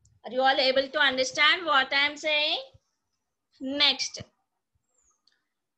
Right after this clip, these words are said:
coming to the notification area. I am recollecting all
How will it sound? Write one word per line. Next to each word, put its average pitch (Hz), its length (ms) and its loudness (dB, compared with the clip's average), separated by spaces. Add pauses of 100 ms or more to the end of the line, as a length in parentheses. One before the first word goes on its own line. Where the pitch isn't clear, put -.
(120)
coming 359 380 2
to 349 120 -8
the 269 260 4 (540)
notification 349 1120 -4 (140)
area. 247 600 0 (360)
I 294 120 4
am 349 120 0
recollecting 349 680 -2
all 269 220 2